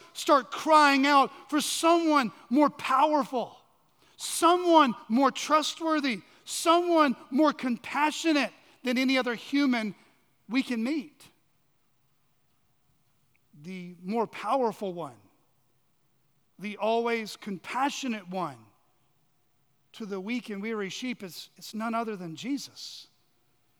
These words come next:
the good shepherd who came down that mountain to graze again amongst his sheep.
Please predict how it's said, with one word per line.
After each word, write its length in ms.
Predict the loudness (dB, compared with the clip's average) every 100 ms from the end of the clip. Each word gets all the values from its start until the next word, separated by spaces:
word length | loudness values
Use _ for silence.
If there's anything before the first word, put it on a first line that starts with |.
| _ _
the 80 | -14
good 200 | -6 -6
shepherd 440 | -4 -4 -4 -8 -10
who 100 | -12
came 300 | -10 -10 -6
down 240 | -6 -4
that 160 | -6 -6
mountain 380 | -8 -8 -12 -20 _ _ _ _ _ _ _ _ _ _ _
to 100 | -16
graze 640 | -12 -6 -4 -4 -10 -14 -16
again 540 | -12 -10 -8 -10 -16 -14
amongst 340 | -10 -10 -10 -18
his 120 | -18
sheep. 420 | -16 -18 -20